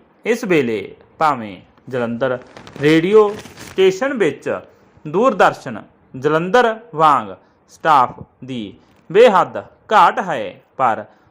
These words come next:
ਬਹੁਤ ਥੋੜ੍ਹੇ ਸਟਾਫ ਨਾਲ ਵੀ ਮੌਜੂਦਾ ਸਟੇਸ਼ਨ ਮੁਖੀ ਸੰਤੋਸ਼ ਰਿਸ਼ੀ ਦੀ ਸੁਚੱਜੀ ਅਗਵਾਈ ਹੇਠ ਆਕਾਸ਼ਬਾਣੀ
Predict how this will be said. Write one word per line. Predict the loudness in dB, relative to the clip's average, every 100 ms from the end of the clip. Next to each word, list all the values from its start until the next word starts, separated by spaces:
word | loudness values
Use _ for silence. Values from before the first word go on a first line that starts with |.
| _
ਬਹੁਤ | 0 2 2 -2
ਥੋੜ੍ਹੇ | -8 -4 -4 -6 -14 _
ਸਟਾਫ | _ _ 2 2 2
ਨਾਲ | 0 0 -2 -8 -18 -20
ਵੀ | -12 -10 -10 -12 _ _
ਮੌਜੂਦਾ | -4 -4 -4 -4 -2 -2 -4 -12 _ _
ਸਟੇਸ਼ਨ | _ 0 0 0 -8 -10 -14 _ -6
ਮੁਖੀ | -6 -4 -6 -8 -10 -20 -20 -4
ਸੰਤੋਸ਼ | -4 -2 2 4 4 2 -14 -20 _ -8
ਰਿਸ਼ੀ | -6 -6 -6 -6 -8 -16 -12
ਦੀ | -4 -2 -2 -6 -16 -20 -12
ਸੁਚੱਜੀ | -10 0 2 2 -2 -6 -6 -10 _ _ -4
ਅਗਵਾਈ | 2 4 4 2 -2
ਹੇਠ | -2 -4
ਆਕਾਸ਼ਬਾਣੀ | -8 -14 -18 -12 2 4 4 0 -2 -2 -6 -16